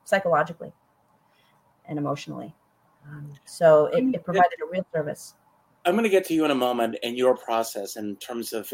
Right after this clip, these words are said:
Speaker 2: everything co-, coming together, but writing the book, what do you consider was the biggest aha moment for you?
Speaker 1: Hmm, that's a really good question.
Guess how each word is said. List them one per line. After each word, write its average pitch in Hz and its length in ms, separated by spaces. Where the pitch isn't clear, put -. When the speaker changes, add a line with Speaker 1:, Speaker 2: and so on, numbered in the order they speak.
Speaker 2:
everything 117 580
co-, 127 100
coming 123 180
together, 117 540
but 123 320
writing 156 380
the 120 80
book, - 400
what 226 200
do 269 80
you 185 140
consider 156 500
was 127 160
the 120 80
biggest 113 480
aha 110 540
moment 92 400
for 95 100
you? 90 360
Speaker 1:
Hmm, 202 340
that's 214 220
a 160 80
really 285 260
good 254 180
question. 147 560